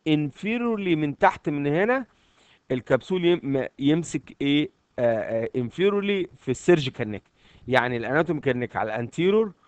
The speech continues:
وعلى البوستيرور وعلى السوبيرور، لكن انفيرور الكبسول يمسك في السيرجيكال ايه؟ نيك. طبعا اذا اتفقنا ده اسمه ليسر تيوبروستي وده جريتر تيوبروستي، ده انتر تيوبركولار جروف،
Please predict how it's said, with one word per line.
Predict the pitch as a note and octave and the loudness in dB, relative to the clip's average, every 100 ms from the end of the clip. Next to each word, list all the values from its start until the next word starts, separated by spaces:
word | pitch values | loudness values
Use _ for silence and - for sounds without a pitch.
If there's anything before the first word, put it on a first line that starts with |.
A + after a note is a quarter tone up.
| _ _ - | _ _ -4
وعلى | G2 A2+ | -2 0
البوستيرور | A#2 B2 - F#3 G#3+ A#3 G3 _ _ _ | -2 -6 -4 -2 0 -2 -4 _ _ _
وعلى | C3+ A2 | -2 -2
السوبيرور، | A#2+ - C3+ G#3 B3 G#3+ | -2 -4 0 2 2 0
لكن | C#3+ B2+ C3 | -2 -2 -2
انفيرور | E2 C3 B2 G3 A#3+ A#3+ | -2 -4 -4 -4 -2 -4
الكبسول | D#3+ - A2+ - E3 D#3 | -4 -4 -4 -2 0 2
يمسك | D#3+ - C3 - | 0 -4 -12 -12
في | |
السيرجيكال | A#2+ - D3 A#2+ A#2 A#2+ A#2 | -12 0 0 0 -4 -4 -4
ايه؟ | A2+ A#2 - _ A#2 | -4 -6 -8 _ -10
نيك. | A2 - _ _ _ _ _ _ _ | -10 -12 _ _ _ _ _ _ _
طبعا | G#3 G#3+ E3+ C3+ | 8 8 6 2
اذا | A#2 | -4
اتفقنا | G#2+ B2+ C#3+ D3 B2 | -4 -2 0 0 -2
ده | A2+ B2 - | 0 0 -2
اسمه | B2+ A#2 A2+ | -10 -6 -2
ليسر | C3 C3 A2 | -2 -4 -8
تيوبروستي | A2+ A2+ D#3 - A3 G#3 _ _ - | -6 -4 -4 -4 -8 -8 _ _ -12
وده | B2 C3 | -2 -2
جريتر | B2 A#2 C3+ - | -2 -2 -2 -4
تيوبروستي، | G#2+ - G#2+ D3 E3+ G#3 F#3 _ _ | -8 -8 -4 -4 -4 -8 -8 _ _
ده | B2 B2+ - | 0 2 2
انتر | C#3+ B2+ | -2 -4
تيوبركولار | A2+ A#2 C3 - A#2+ A2+ | -4 -4 -4 -2 -4 -4
جروف، | G2+ B2 G3+ | -4 0 0